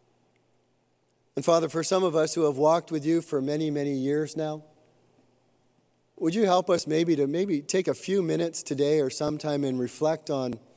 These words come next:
our early years and once again be filled with wonder and awe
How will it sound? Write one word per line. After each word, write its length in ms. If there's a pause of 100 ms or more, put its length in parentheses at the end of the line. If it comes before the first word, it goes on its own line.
(540)
our 160
early 360
years 600 (2000)
and 140
once 240
again 400
be 100
filled 340
with 200
wonder 460
and 140
awe 300